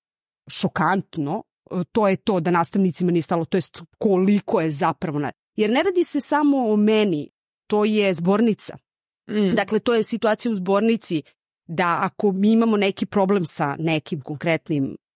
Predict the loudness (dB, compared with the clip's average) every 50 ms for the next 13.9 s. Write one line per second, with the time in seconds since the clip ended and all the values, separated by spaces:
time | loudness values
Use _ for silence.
0 | _ -8 -4 -2 0 0 -2 -4 -2 -2 0 0 0 -2 -2 -4 -2 -2 0 2
1 | 4 4 4 4 4 2 2 0 0 0 0 2 2 2 2 2 2 2 2 2
2 | 2 0 0 -2 -4 -6 -4 -2 0 0 0 0 0 0 0 0 2 2 2 2
3 | 2 2 2 2 2 2 0 -2 -2 -4 -4 -4 -4 -2 -2 0 2 2 2 2
4 | 2 2 2 2 2 0 -2 -2 -2 -2 -2 -4 -6 -4 -6 -6 -6 -6 _ _
5 | _ _ _ _ _ _ _ _ _ _ -2 -2 -2 0 2 2 2 0 -2 -4
6 | -4 -4 -4 -4 -6 -8 _ _ _ _ _ _ _ _ _ _ _ _ _ -2
7 | -2 -2 0 0 0 0 2 2 4 4 4 4 4 2 2 2 0 0 0 0
8 | 0 2 2 0 0 0 0 0 0 0 0 -2 -4 -6 -6 -4 -2 0 0 0
9 | 0 0 0 -2 -2 0 -2 -6 -2 0 0 0 0 0 0 0 0 0 0 0
10 | 0 0 0 0 -2 _ _ _ _ _ -4 -2 -2 0 0 -2 0 0 0 0
11 | 2 2 0 0 0 -2 -4 -6 -4 -2 -2 0 2 2 2 2 0 0 -2 0
12 | 0 0 0 0 -2 -4 -6 -2 0 0 2 2 2 0 0 0 -2 -2 -2 -2
13 | -2 -2 -2 -2 -2 -2 -2 -2 -2 0 0 0 0 0 0 0 -2 -4